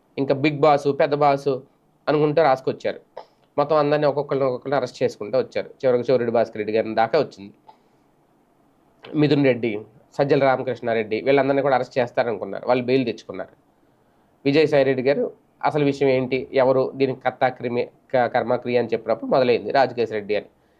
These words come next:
అక్కడి నుంచి వాళ్ళని పట్టుకున్నారు. మొత్తానికి చాలా ఇంట్రెస్టింగ్గా నడిచింది, కానీ దాంట్లో కూడా జగన్ని అరెస్ట్ చేయడం సాధ్యం కాలేదు. అయితే మధ్య మధ్యలో ఈ మధ్యన చంద్రబాబు నాయుడు గారు లేవనెత్తుతున్న అంశం ఏంటి? వైఎస్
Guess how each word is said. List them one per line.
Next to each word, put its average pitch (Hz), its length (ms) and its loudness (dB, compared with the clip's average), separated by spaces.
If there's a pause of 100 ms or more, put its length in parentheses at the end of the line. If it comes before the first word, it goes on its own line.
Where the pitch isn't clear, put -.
(120)
అక్కడి 143 260 0
నుంచి 151 200 -2
వాళ్ళని 127 280 2
పట్టుకున్నారు. - 440 -6 (460)
మొత్తానికి 135 420 -2 (120)
చాలా 143 240 6
ఇంట్రెస్టింగ్గా 151 500 0
నడిచింది, 104 420 -6
కానీ 143 160 2 (100)
దాంట్లో 127 380 0
కూడా 127 160 0 (580)
జగన్ని 135 400 0 (420)
అరెస్ట్ 131 240 -2
చేయడం 127 280 0
సాధ్యం 120 340 0
కాలేదు. 123 320 2 (640)
అయితే 196 200 4 (720)
మధ్య 175 220 2
మధ్యలో 180 260 2
ఈ 170 60 2
మధ్యన 160 240 2 (600)
చంద్రబాబు 151 400 4
నాయుడు 143 200 2
గారు 135 180 2
లేవనెత్తుతున్న 135 520 0
అంశం 123 240 -6
ఏంటి? 110 240 -8 (1000)
వైఎస్ 185 300 4